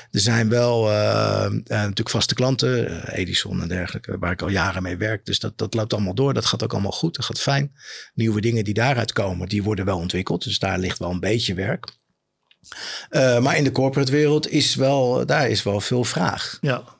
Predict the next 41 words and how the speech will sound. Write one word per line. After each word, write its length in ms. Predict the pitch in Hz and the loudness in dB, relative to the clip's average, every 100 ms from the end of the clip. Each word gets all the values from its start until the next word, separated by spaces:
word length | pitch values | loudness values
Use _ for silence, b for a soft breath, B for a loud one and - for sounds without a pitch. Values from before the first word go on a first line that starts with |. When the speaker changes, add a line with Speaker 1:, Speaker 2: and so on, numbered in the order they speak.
| _ - | _ -4
Speaker 1:
Daar 180 | 117 | 0
is 60 | 117 | 0
Speaker 2:
Ja, 60 | 131 | 2
Speaker 1:
wel 100 | 135 | 2
Speaker 2:
dat 100 | 120 | 2
Speaker 1:
veel 100 | 135 | 0
Speaker 2:
wel. 100 | 117 | -2
Speaker 1:
vraag. 400 | - - - - _ B B B B | -4 -6 -8 -14 _ B B B B
Eh, 480 | - 110 110 107 - | -2 2 2 0 -2
en 100 | 117 | 0
daarin 580 | 110 107 101 110 107 104 | 2 0 0 0 2 2
met 160 | 104 | 0
mijn 160 | 104 104 | 0 -2
expertise, 720 | 98 - - 120 117 95 92 - 208 | -2 -6 -2 0 2 0 -2 -8 -12
eh, 420 | - 101 101 98 98 - - 107 | -6 -4 -2 -2 -4 -4 -4 -4
eh, 80 | 113 | -4
kan 160 | - 117 | -2 0
ik 100 | 110 | 0
ook 160 | 101 | 0
veel 180 | - 110 | 0 2
dingen 240 | 107 117 | 2 2
doen. 240 | 139 139 98 | 2 0 -2
Eh, 100 | - | -6
er 220 | - 98 | -6 -2
zijn 140 | 95 95 | -2 -2
natuurlijk 200 | 95 - | -4 -2
gewoon 180 | 98 101 | -2 0
meerdere 320 | 104 110 101 | 0 0 -2
awardshows 680 | 107 104 104 - 101 101 - | -2 0 0 0 0 0 0
en 60 | |
dergelijke. 420 | 98 101 92 92 | 0 -2 -4 -6
Dus 160 | - - B B B | -6 -8 B B B
daar 200 | - 123 | 0 2
ligt 200 | 143 - | 4 2
voor 140 | - 127 | 2 2
mij 320 | 131 143 139 | 4 2 2
persoonlijk 540 | 104 - 139 170 107 | 0 2 4 4 2
wel 460 | 101 101 92 101 - | 0 0 0 -2 -4
wat, 160 | 110 110 - | -4 -4 -2
wat 160 | 110 - - | -4 -4 -2
toekomst. 560 | 139 - 185 254 - | -2 0 0 0 -4